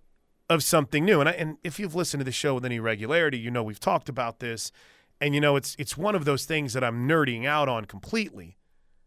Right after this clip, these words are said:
And I get that it's probably not the most fun and interesting conversation, but I do think it's, it's a key piece towards the future of college football and college sports in general.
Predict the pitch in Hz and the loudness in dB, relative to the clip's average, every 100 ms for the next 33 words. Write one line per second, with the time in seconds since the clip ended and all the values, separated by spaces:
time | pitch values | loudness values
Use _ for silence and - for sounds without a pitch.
0 | _ _ 151 160 135 151 147 143 - 185 | _ _ -4 -4 2 2 2 -2 2 2
1 | 156 143 135 135 135 131 120 - - _ | 4 2 2 0 2 2 2 -4 -10 _
2 | _ _ _ _ _ _ _ _ _ _ | _ _ _ _ _ _ _ _ _ _
3 | _ _ - - 254 226 185 147 180 170 | _ _ -18 -4 2 4 4 0 0 0
4 | 143 151 131 143 127 117 - 170 143 123 | -2 -2 0 0 0 0 0 0 0 -4
5 | 101 95 _ _ _ _ _ _ _ _ | -8 -12 _ _ _ _ _ _ _ _
6 | - 185 170 - 226 - 185 165 151 - | 2 6 6 4 2 4 2 2 0 -2
7 | - - _ _ _ _ _ _ _ _ | -4 -6 _ _ _ _ _ _ _ _
8 | _ _ - - - 180 147 131 - 226 | _ _ -20 -20 -10 -8 -6 -6 -6 -6
9 | 247 - 220 - 160 147 113 - 269 - | -6 -4 -6 -2 0 -2 -4 -4 -4 -2
10 | 127 - 120 90 - 214 - 131 120 - | -6 -2 -2 -4 -2 -2 0 -4 -4 0
11 | 127 107 - 127 104 - 113 196 131 67 | 0 0 -6 -8 -6 -8 -2 -2 -2 -8